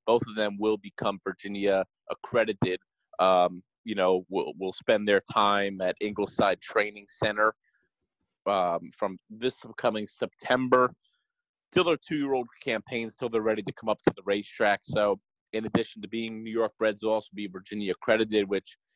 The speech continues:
you know, Alan, I know you're a big supporter of that, and you were, uh,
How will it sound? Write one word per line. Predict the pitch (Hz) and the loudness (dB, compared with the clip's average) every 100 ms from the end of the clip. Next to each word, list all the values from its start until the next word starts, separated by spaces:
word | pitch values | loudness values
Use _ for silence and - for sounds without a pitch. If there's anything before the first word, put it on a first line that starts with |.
| _ _ _ | _ _ _
you | 104 | -2
know, | 104 | 2
Alan, | 107 104 104 | 2 0 -2
I | |
know | 101 104 | -4 -4
you're | 101 104 | -2 -4
a | 98 | -2
big | 110 104 | -4 -4
supporter | - - 107 104 | -6 -2 0 0
of | 104 98 | -2 0
that, | 101 107 101 | 2 2 0
and | 92 _ _ _ _ | -6 _ _ _ _
you | 104 104 | -10 -4
were, | 101 98 98 | 0 2 2
uh, | 98 98 98 | 2 4 2